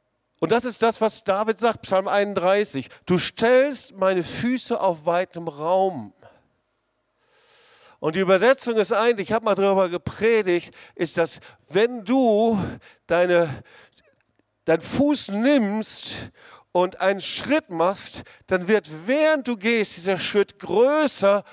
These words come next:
und größer. Du kommst in eine neue Dimension hinein. Das ist der Brunnen, an dem der Herr seine Verheißung erfüllt und sichtbar werden lässt.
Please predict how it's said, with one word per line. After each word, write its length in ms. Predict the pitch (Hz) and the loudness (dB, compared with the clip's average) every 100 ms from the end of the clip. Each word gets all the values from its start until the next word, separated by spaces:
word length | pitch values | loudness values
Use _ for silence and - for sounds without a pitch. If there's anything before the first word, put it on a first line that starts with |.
| - | -20
und 300 | - 240 247 | 2 2 2
größer. 420 | 220 247 285 247 175 | 2 2 4 2 0
Du 80 | |
kommst 300 | 175 214 226 | 0 -2 -2
in 100 | 202 | -4
eine 240 | - 214 196 | -4 0 -2
neue 720 | 175 180 220 269 285 220 220 - - - _ | -2 2 4 4 4 4 2 -2 -18 -20 _
Dimension 680 | 185 214 254 233 208 294 320 | -2 2 2 2 2 4 4
hinein. 500 | 320 254 170 110 98 - _ _ _ _ _ _ _ _ _ _ _ _ _ _ _ _ _ _ _ _ _ _ _ _ | 2 2 2 2 -4 -18 _ _ _ _ _ _ _ _ _ _ _ _ _ _ _ _ _ _ _ _ _ _ _ _
Das 160 | 131 | -12
ist 240 | 175 - 180 | -8 -4 0
der 120 | 190 | 0
Brunnen, 300 | 165 190 196 | 0 -2 0
an 100 | 175 | -2
dem 160 | 180 | -2
der 100 | 180 | -2
Herr 180 | 160 175 | -2 -2
seine 180 | 170 165 | -4 -8
Verheißung 580 | - 165 185 208 185 131 | -10 -10 -8 -8 -8 -6
erfüllt 380 | 117 - 123 110 | -8 -8 -10 -10
und 60 | |
sichtbar 380 | 113 175 - 131 | -12 -14 -10 -10
werden 200 | 98 90 | -10 -12
lässt. 300 | 87 90 - | -16 -18 -20